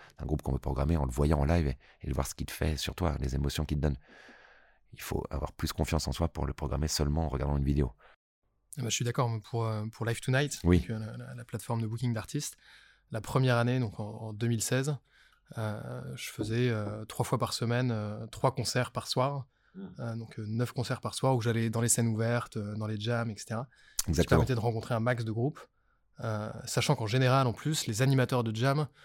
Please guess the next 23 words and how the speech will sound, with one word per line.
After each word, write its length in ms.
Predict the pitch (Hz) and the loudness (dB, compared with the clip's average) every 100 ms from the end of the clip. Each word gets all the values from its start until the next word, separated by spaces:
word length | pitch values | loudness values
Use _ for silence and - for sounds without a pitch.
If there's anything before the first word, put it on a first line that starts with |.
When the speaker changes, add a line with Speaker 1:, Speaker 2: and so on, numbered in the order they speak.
| - - | -20 -4
Speaker 2:
eux, 180 | 147 127 | 0 0
ils 140 | 107 | 0
ont 60 | 107 | -2
un 40 | |
réseau 300 | 104 113 117 | -2 -2 -2
de, 240 | 110 101 104 | -4 -8 -10
de 120 | 113 | -8
dingue 300 | 110 127 117 | 0 0 0
parce 160 | - 101 | -6 -14
que 100 | - 117 - | -12 -14 -14
comme 120 | - 107 | -10 -6
ils 80 | 107 | -4
animent 180 | 107 | -4
des 80 | 107 | -4
jams, 200 | 104 117 | -4 -4
ils 80 | 117 | -4
voient 80 | 101 | -6
des 80 | 101 | -8
musiciens 300 | 104 - 113 | -8 -8 -8
en 20 | |
permanence. 480 | 104 107 110 160 - - - | -6 -6 -4 -8 -12 -10 0
Speaker 1:
Mm. 120 | 87 - _ | 0 0 _
Speaker 2:
Et, 200 | 117 | -4